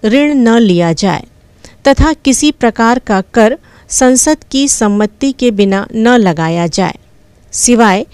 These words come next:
कानूनी तरीकों से किसी भी स्वतंत्र मनुष्य को जेल में नहीं डाला जाए या उसकी संपत्ति को जब्त नहीं किया जाए।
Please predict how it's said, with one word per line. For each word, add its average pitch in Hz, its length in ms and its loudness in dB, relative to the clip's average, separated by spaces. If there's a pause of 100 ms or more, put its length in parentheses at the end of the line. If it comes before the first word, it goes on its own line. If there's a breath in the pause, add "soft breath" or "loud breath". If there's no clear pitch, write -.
(260 soft breath)
कानूनी 277 560 2
तरीकों 202 580 0
से 175 260 -4 (420 soft breath)
किसी 320 300 2
भी 302 260 0
स्वतंत्र 277 640 -2
मनुष्य 226 520 0
को - 220 -8 (400 soft breath)
जेल 269 320 2
में 247 240 2
नहीं 214 420 0
डाला 175 360 0
जाए 175 360 -2 (380 soft breath)
या 277 220 2
उसकी 269 420 -2
संपत्ति 214 680 -2
को 185 300 -6 (100)
जब्त 175 440 -2
नहीं 220 580 0
किया 180 280 -2
जाए। 156 300 -4